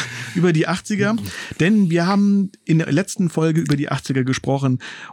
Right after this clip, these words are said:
Und wir sind da so weit gekommen, dass wir gesagt haben, hey, wir haben eigentlich noch so viele Sachen auf dem Zettel stehen, über die wir sprechen wollen, über die achtziger.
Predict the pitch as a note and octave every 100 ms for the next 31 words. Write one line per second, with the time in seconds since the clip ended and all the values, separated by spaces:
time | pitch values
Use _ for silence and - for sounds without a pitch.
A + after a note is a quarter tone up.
0 | _ - C3 B2+ C3+ C3 D3+ C#3 C3 A#2
1 | E3 D#3+ A#2 C3 D#3 - C3+ C#3 D3 C#3
2 | C3 - C3 C3+ C3+ C3 C3 F#3 B2+ A2
3 | B2+ D#3 C#3 C3 C#3 D3+ G3 F#3+ F3 E3
4 | D#3+ D3+ C3 F3+ E3 C#3+ C#3+ C3+ E3 C#3+
5 | - D3 D#3+ C#3+ C3 C3+ C3+ C#3 C3+ C3+
6 | B2+ A2+ F3 D#3+ B2 B2 C#3+ D3 D3 C3+
7 | D3 C#3 - A#2+ A#2